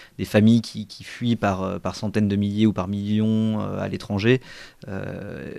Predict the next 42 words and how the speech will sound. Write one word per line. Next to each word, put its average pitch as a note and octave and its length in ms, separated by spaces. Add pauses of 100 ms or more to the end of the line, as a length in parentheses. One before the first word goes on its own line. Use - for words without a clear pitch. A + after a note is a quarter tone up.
(500)
comment, C#3+ 640
euh, G#2+ 60
se - 140
passe A#2+ 320
aujourd'hui G#2 260
la G#2+ 60
reconstruction ? B2+ 800
Comment A2 300
est-ce G#2 160
que A2+ 240
les G#2+ 240
enfants, B2 320
au A2 60
cœur C#3 180
de A#2 60
cette A2 180
reconstruction, A#2+ 680 (460)
euh, G2 160
ont G2 140
aussi, D3 420
euh, G#2+ 160
leur G#2+ 140
rôle G#2 380
à A#2+ 40
jouer A#2+ 240
à B2 40
leur G2 120
niveau, C3 500
euh, G#2 680
et, G#2+ 320
euh, G2+ 160 (320)
et A2 80
surtout, - 320
comment G#2 220
est-ce G2+ 100
que - 100
ces, G2 300
ces G2 160
jeunes A#2+ 260
qui, G2 460
qui - 120
sont D3+ 440